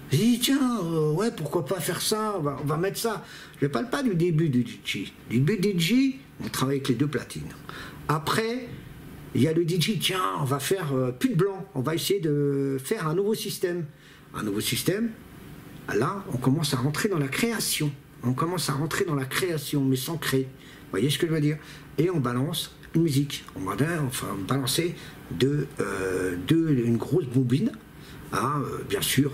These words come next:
déjà préenregistré, parce que pour, <laughs> le mec, il travaillait avant de faire tout ça, ce petit boulot. Et ces petites musiques, il dit, tiens, on va laisser, tiens, on va mettre un bon moment de funky, tiens, on va balancer ça, tiens, tiens, et hop, une petite nouveauté au passage, euh,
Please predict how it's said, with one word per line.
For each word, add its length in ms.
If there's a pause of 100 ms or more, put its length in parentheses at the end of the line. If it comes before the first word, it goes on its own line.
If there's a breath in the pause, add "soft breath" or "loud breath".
déjà 280
préenregistré, 720
parce 220
que 120
pour, 180 (600 loud breath)
<laughs> 560
le 120
mec, 260
il 40
travaillait 400
avant 360
de 120
faire 240
tout 100
ça, 240
ce 100
petit 200
boulot. 240 (440 loud breath)
Et 160
ces 140
petites 240
musiques, 220
il 80
dit, 40
tiens, 140
on 60
va 100
laisser, 300
tiens, 160
on 40
va 120
mettre 240
un 40
bon 200
moment 340
de 140
funky, 500
tiens, 220 (160)
on 20
va 100
balancer 420
ça, 260
tiens, 180
tiens, 260
et 100
hop, 180 (120)
une 100
petite 220
nouveauté 300
au 60
passage, 580
euh, 380